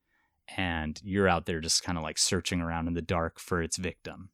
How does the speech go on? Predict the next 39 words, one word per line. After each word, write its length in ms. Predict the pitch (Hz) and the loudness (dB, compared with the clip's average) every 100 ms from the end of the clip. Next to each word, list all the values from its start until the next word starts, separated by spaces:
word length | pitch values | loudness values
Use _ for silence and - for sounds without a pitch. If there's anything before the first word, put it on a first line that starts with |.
| - | -8
And 160 | 104 98 | 0 4
you 80 | 101 | 6
know 200 | 104 98 | 8 6
that 160 | 92 | 4
they 140 | 92 85 | 0 -2
can 180 | 95 | -2
defend 440 | 85 85 - 87 82 | -2 -4 -2 -2 -2
their 140 | 82 | -2
victims 520 | 85 82 - 82 90 | -4 -4 -6 -6 -8
and 100 | 87 | -8
stuff. 360 | 85 - 80 - | -8 -8 -6 0
So, 200 | - 95 | 2 2
like, 320 | 92 82 - _ _ _ _ - | 2 0 -4 _ _ _ _ 0
you're 160 | 156 | 6
worried. 380 | 131 101 78 80 | 10 10 8 0
This 220 | - 143 156 | 2 4 6
is 200 | 107 90 | 4 2
really 320 | 95 87 85 | 2 4 2
scary. 600 | - - 80 - 98 _ _ _ _ _ - | 0 0 -6 -8 -14 _ _ _ _ _ 2
And 180 | 107 104 | 6 6
the, 140 | 104 117 | 6 2
the 100 | 101 | 6
book 240 | 139 - | 6 8
talks 300 | 120 107 - | 8 6 6
a 60 | 95 | 4
lot 200 | 85 82 | 4 2
about 300 | 78 80 - | 0 -4 -2
just 220 | 92 - | -4 0
how 120 | 80 | -2
terrified 540 | - 82 78 - 82 | -2 -4 -2 -6 -8
these 240 | - - - | -8 -4 0
men 200 | 85 82 | 0 -2
were 320 | 80 80 - _ _ - | -4 -6 -10 _ _ -6
while 220 | - 82 | 0 2
they're 120 | 80 | 2
out 160 | 76 85 | 0 0
looking 320 | 90 - 85 | -2 -2 -4
for 220 | - 85 | -2 -4
Julie. 480 | 78 87 85 82 - | -4 -6 -8 -12 -18